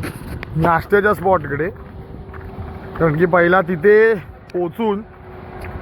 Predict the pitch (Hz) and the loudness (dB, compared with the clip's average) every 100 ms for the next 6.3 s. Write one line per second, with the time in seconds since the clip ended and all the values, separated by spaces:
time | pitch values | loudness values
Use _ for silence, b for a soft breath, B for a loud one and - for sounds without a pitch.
0 | - - - 143 165 196 185 190 185 202 | -10 -10 -4 2 4 4 4 4 4 4
1 | 190 185 185 185 151 139 202 - - - | 4 2 2 0 -2 -4 -6 -8 -16 -16
2 | - - - - - - - - - - | -16 -14 -14 -12 -10 -10 -6 -6 -4 -4
3 | - - 147 180 185 190 220 170 214 214 | -2 2 2 4 6 4 4 2 4 6
4 | 220 226 226 196 - - - 185 190 196 | 6 4 2 -2 -6 -6 -4 -2 0 0
5 | 202 202 185 185 185 185 160 151 147 139 | -2 -2 -2 -2 -2 0 0 0 0 -2
6 | 127 117 | -4 -8